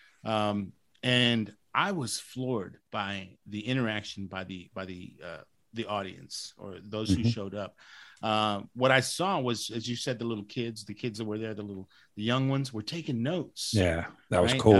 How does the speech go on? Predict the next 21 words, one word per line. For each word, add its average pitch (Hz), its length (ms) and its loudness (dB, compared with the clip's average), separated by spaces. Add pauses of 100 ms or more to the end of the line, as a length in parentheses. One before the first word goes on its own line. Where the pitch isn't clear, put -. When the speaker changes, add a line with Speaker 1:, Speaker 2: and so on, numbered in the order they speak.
Speaker 1:
Um, 104 320 -2
Speaker 2:
That 101 140 4
was 90 120 0
cool. 95 340 6 (460)
Speaker 1:
right 160 180 0
after 180 220 -4
my 135 240 0
part, 104 480 -6
when 113 160 -8
I, 110 180 -4
you 120 140 -8
know, 110 100 -2
I 107 80 -4
had 110 240 -4
my, 101 300 -4
I 104 100 -6
had 113 140 -6
my 101 100 -6
parts 104 380 -8
of, 92 120 -10
uh, 92 220 -10